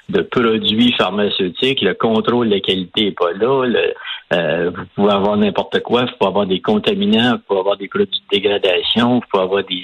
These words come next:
additifs de toutes sortes, des résidus de solvants. Euh, ça, c'est la première chose. Donc, la qualité de ce que vous consommez. La deuxième chose,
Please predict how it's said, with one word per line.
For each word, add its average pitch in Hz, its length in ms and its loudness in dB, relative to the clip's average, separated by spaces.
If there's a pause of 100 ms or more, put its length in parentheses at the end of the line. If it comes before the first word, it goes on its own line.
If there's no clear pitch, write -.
additifs 107 520 0
de 95 80 2
toutes - 320 -6
sortes, 117 280 0
des 107 220 2
résidus 98 480 -2
de - 100 -4
solvants. 95 520 2 (640)
Euh, - 60 0 (120)
ça, - 80 2 (100)
c'est 107 80 2
la 92 120 2
première 95 360 0
chose. 120 320 2
Donc, 101 220 0
la 92 140 2
qualité 117 640 0
de 107 140 2
ce - 100 -4
que 104 100 0
vous 92 140 -6
consommez. 95 560 0
La 101 160 2
deuxième 95 380 2
chose, 110 340 0